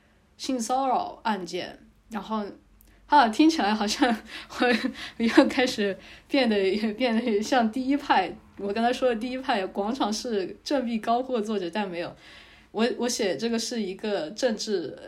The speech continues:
黑色幽默喜剧，然后说就是两个角色，两个学校的高层领导人物，他们正在讨论说一，收到了一个举报材料，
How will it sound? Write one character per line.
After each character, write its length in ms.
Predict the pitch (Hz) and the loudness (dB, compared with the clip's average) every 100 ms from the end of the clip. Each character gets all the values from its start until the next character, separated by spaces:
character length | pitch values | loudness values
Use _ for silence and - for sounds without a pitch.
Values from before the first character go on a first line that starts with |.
| - | -10
黑 140 | 247 | -8
色 220 | 233 262 190 | -4 -4 -2
幽 180 | 202 | -2
默 220 | 220 226 196 | -4 -4 -6
喜 200 | - - | -8 -14
剧， 380 | - 339 - - _ _ _ - | -10 -10 -10 -14 _ _ _ -16
然 100 | 175 | -4
后 240 | 196 190 | -2 -2
说 320 | 196 233 233 220 - | -2 -2 -2 -4 -6
就 140 | 277 | -6
是 140 | 269 254 | -2 0
两 180 | 190 170 | 0 -2
个 100 | 208 | -4
角 220 | - 175 | -6 -10
色， 420 | - 196 - - _ _ | -8 -10 -10 -16 _ _
两 240 | 220 185 - | -4 -4 -4
个 280 | 202 160 - | -6 -6 -10
学 260 | - 180 | -8 -6
校 220 | - 233 196 | -2 -2 -2
的 60 | |
高 260 | 175 202 202 | -4 -4 -4
层 340 | 208 185 175 | -6 -8 -8
领 160 | 190 185 | -10 -10
导 160 | 196 180 | -8 -8
人 160 | 147 | -10
物， 320 | 175 185 175 220 | -10 -8 -8 -10
他 160 | - 202 | -10 -8
们 100 | 208 | -6
正 120 | 214 | -4
在 120 | 208 | -4
讨 240 | 202 208 165 | -4 -6 -6
论 200 | 202 202 | -6 -6
说 220 | - 208 | -6 -4
一， 240 | 196 180 - | -4 -6 -8
收 240 | - 233 | -8 -4
到 120 | 233 | -2
了 100 | 196 | -2
一 100 | 160 | -4
个 120 | 175 | -4
举 120 | 214 170 | -6 -6
报 140 | 185 | -8
材 240 | 185 156 | -10 -12
料， 320 | 170 180 - | -8 -8 -8